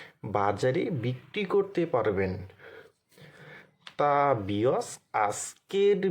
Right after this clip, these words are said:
ভিডিওটা আমি সম্পূর্ণ দেখাবার চেষ্টা করব। আর আমাদের ভিডিও যদি ভালো হয় এবং ভালো লাগে, তাহলে আমাদের YouTube চ্যানেলটা সাবস্ক্রাইব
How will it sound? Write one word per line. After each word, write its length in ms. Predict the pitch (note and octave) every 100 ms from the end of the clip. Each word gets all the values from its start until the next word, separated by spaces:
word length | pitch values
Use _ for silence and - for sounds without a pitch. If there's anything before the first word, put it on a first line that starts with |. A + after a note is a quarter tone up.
| C#3+
ভিডিওটা 680 | A#2+ B2 D3 D3+ C#3+ - G2+
আমি 220 | F#2+ B2 F#3 - - - - - -
সম্পূর্ণ 840 | D3+ C3 C3+ C3+ - F3+ F3+ F3+ F3 E3+ E3 A#2
দেখাবার 480 | A#2+ D3 C#3+ C#3+ C#3 - -
চেষ্টা 420 | B2+ - - A2+ A2+
করব। 300 | A2+ G2+ F2+ C3 A3+ C#4 - _ - - _ _ -
আর 260 | G2+ G2 A#2 - B2
আমাদের 440 | C3+ D3 E3+ G3+ G3+ F#3 C#3
ভিডিও 260 | D3 D#3 D#3
যদি 320 | D3 D#3+ E3 B2 G2
ভালো 260 | F#2 A2+ D3 C3
হয় 420 | C3 B2 B2 B2 A#2+ - _ - A#2+
এবং 160 | G#2 G2+ G2
ভালো 280 | F#2+ G2 A2
লাগে, 320 | G#2 F#2+ A#2 E3 - _ - - - _ -
তাহলে 340 | G2+ A#2+ C#3 D3
আমাদের 400 | C#3 C3+ C3 C3+ C#3 - -
YouTube 540 | F3 G3+ - - A3 - -
চ্যানেলটা 540 | C3 G2 G2 F#2+ C3+ G3+ D4+ - _ - _ -
সাবস্ক্রাইব 680 | - A#2+ B2+ - - G3 G#3